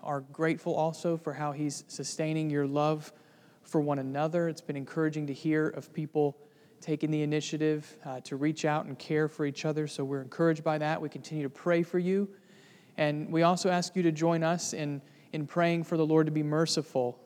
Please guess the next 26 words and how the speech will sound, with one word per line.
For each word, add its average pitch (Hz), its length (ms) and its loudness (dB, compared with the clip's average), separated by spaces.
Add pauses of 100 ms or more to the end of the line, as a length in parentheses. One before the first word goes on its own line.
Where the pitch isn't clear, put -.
(140)
to 139 520 0
our 147 240 0
state 165 380 0
and 151 120 -8
to 156 100 -6
our 135 120 0
nation. 151 540 -4 (720)
We 160 320 2
can 160 180 0
certainly 160 460 0
make 156 200 2
no 151 160 0
claims 175 520 0
upon 151 280 -4
His, 135 480 -6
His 147 200 -8
mercy, 139 600 -2 (760)
um, 127 400 -14 (160)
but 151 100 -2
we 147 160 2
do 156 160 4
plead 175 380 2
with 147 160 0
Him, 135 240 -6
and, 131 100 -6
and 135 280 -8